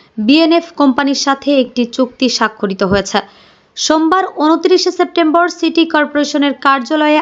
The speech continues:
আয়োজিত অনুষ্ঠানে উপস্থিত ছিলেন চসিক মেয়র ডাক্তার শাহাদাত হোসেন এবং কোম্পানির ঊর্ধ্বতন কর্মকর্তারা। অনুষ্ঠানে মেয়র ডাক্তার শাহাদাত হোসেন বলেন,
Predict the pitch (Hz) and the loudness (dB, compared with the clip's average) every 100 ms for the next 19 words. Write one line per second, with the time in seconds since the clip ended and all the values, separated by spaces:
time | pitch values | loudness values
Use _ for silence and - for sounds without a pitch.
0 | 254 285 254 233 254 262 262 214 202 311 | 0 0 -2 0 0 0 -2 -4 0 -2
1 | 349 - _ - 269 339 339 339 - 311 | -4 -16 _ -4 0 0 -2 -6 -2 0
2 | 320 302 311 294 320 320 269 269 285 247 | 2 2 2 0 0 0 2 4 2 0
3 | 233 254 233 240 226 226 226 240 - 311 | -2 -4 -2 -2 0 0 -2 -2 0 0
4 | 311 247 214 175 - - _ _ 302 311 | 0 0 0 -4 -10 -20 _ _ 0 0
5 | 302 320 330 320 269 233 269 277 254 226 | 0 0 0 0 0 0 -2 0 0 -2
6 | 208 208 202 196 190 190 - _ _ _ | -2 -4 -4 -2 -2 -2 -6 _ _ _
7 | _ _ 269 320 - 359 392 349 349 339 | _ _ 0 2 0 2 4 4 4 2
8 | 330 349 339 320 285 320 330 302 320 320 | 0 0 0 0 0 0 -2 -4 0 0
9 | 220 202 277 | 2 0 -2